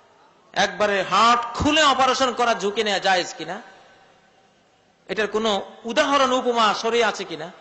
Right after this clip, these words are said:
আমরা দেখব যে আছে। নবী সাল্লাল্লাহু আলাইহি সাল্লামকে মেরাজে নেয়ার আগে, এরও আগে প্রায় তিনবার ওনার গোটা সিনাকে খুলে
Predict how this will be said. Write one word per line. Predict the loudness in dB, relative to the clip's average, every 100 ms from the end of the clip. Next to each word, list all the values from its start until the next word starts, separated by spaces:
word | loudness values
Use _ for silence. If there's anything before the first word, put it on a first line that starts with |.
| -20 -20 _
আমরা | -12 -4 -2 -4 -8 -20 -20 -20 -20 -6
দেখব | -6 -4 -2
যে | 0
আছে। | -2 -4 -12 -14 -20 -20 -8
নবী | -6 -4
সাল্লাল্লাহু | -4
আলাইহি | -4 -4
সাল্লামকে | -2 -4 -4 -6 -6
মেরাজে | -4 -2 0 0
নেয়ার | 0 0
আগে, | 0 -2 -6 -10 -16 -20 -20 -20 -20 _ -2
এরও | 2 4
আগে | 2 0 -4 -8 -16 -20 -6
প্রায় | -4 -2
তিনবার | 0 0 2 2 2 -2 -12 -18 -20 -10 -2
ওনার | 2 2 0 -8 -6
গোটা | -2 0 2
সিনাকে | 0 -2 -2 0 0 -2
খুলে | -4 -4 2 4 4 0 -8